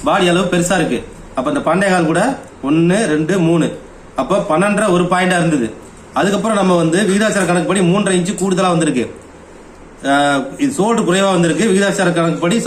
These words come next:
ஆம்கோல் சரியா வந்துருச்சு, ஆனா ஷோல்டர் குறைவா வந்திருக்கு. இப்ப ஆம்கோலும் குறைவா வந்து ஷோல்டரும் குறைவா வந்ததுன்னா நம்ம இந்த கணக்குல இந்த ரெண்டு விஷயத்தோட முடிச்சிருப்போம். ஆம்கோல் வந்து சரியான விகிதாச்சார கணக்கு வந்துட்டு, ஆனா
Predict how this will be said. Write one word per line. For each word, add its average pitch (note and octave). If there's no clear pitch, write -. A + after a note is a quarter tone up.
ஆம்கோல் G3+
சரியா F3
வந்துருச்சு, E3
ஆனா F3
ஷோல்டர் E3+
குறைவா D3+
வந்திருக்கு. A2+
இப்ப B3+
ஆம்கோலும் G#3
குறைவா G#3+
வந்து F#3+
ஷோல்டரும் G#3
குறைவா F#3+
வந்ததுன்னா E3+
நம்ம G#3+
இந்த F3
கணக்குல F3+
இந்த D3+
ரெண்டு F#3
விஷயத்தோட F#3
முடிச்சிருப்போம். F3
ஆம்கோல் G#3+
வந்து F#3
சரியான G3+
விகிதாச்சார F3+
கணக்கு D#3
வந்துட்டு, D#3
ஆனா D3